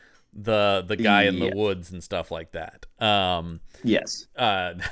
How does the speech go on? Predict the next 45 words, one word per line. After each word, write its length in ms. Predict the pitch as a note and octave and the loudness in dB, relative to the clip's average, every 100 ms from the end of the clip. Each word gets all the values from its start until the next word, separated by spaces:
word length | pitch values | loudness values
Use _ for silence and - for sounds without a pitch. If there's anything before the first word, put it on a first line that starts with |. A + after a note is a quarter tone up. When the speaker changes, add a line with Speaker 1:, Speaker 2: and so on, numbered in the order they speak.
| - - | -10 -14
Speaker 1:
<laughs> 360 | - - - - | -12 -8 -8 -10
Speaker 2:
Completely 560 | - G2+ - A2 C#2+ E2 | -12 -6 0 0 0 -6
forgot 360 | F#2+ D#2 D2 | -4 -4 -4
about 240 | D2+ D2 C#2+ | -4 -4 2
Speaker 1:
I 120 | B2 | 2
Speaker 2:
that. 80 | C#3+ | 2
Speaker 1:
d-, 80 | C3+ | 0
I 20 | |
Speaker 2:
Holy 80 | B2 | -2
Speaker 1:
just 220 | A2+ A#2+ A#2+ | -4 -8 -8
rem-, 100 | A2 | -6
Speaker 2:
shit. 80 | - | -2
Speaker 1:
I 80 | A2+ | -2
just 280 | A2+ A#2 A2+ | -2 -8 -6
remembered 300 | A2 A2 G2+ | -6 -4 -2
that 120 | G2 | 0
as 160 | G2 | 0
we 60 | G#2 | -2
were 60 | G2 | -4
talking 260 | A#2 G#2 | -2 -2
about 240 | E2+ E2 - | -4 -6 -4
it. 60 | |
So 120 | G#2 | 0
that's 180 | B2 B2 | 0 0
sort 180 | G#2+ C3 | -2 -2
of 120 | G#2 | -2
in 80 | G2+ | -6
the 80 | F#2+ | -8
same 340 | - G#2 F#2+ | -6 -6 -6
vein. 280 | F2 F#2+ F2+ - - - | -4 -4 -6 -12 -20 0
But 120 | E3+ | 6
yes, 240 | E3+ C3 - | 8 8 6
we 100 | C#3+ | 6
Speaker 2:
Mm-hmm. 80 | D#3 | 8
Speaker 1:
open 300 | G#3+ B3 F3 | 8 8 4
up 220 | E3+ E3+ | 4 2
on, 400 | B2+ B2 A#2+ A#2+ - - - | 0 2 2 -2 -10 -20 -6
we're 180 | B2 C#3+ | 0 2
in 280 | C3 B2 G2 | 2 -2 0
Belarus 880 | - D3 C#3 G2+ G2 F#2+ - - - _ A#2 | 6 6 6 2 -2 -4 -6 -8 -10 _ -2
at 120 | A#2 | 0
a 60 | |
prison, 720 | A2 - C#3+ C#3+ G#2 F#2 F#2 G2+ _ _ _ _ - | -2 -2 0 0 -2 -8 -8 -12 _ _ _ _ 2
and 560 | A#2+ A#2 A2+ A2+ A2 | 4 4 4 0 -4
Speaker 2:
Mm-hmm. 280 | G2 F#2+ F2 | -8 -8 -10